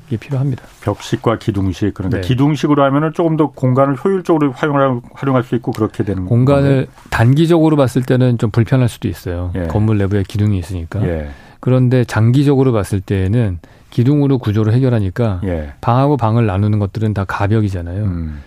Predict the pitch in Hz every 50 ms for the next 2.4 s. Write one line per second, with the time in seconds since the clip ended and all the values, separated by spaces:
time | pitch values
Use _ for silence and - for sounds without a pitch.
0 | - - - - 131 127 127 123 110 110 107 110 110 110 104 101 101 - _ -
1 | - - - _ - - 123 113 113 104 - 160 165 165 175 160 147 135 120 -
2 | 110 101 101 101 101 98 95 98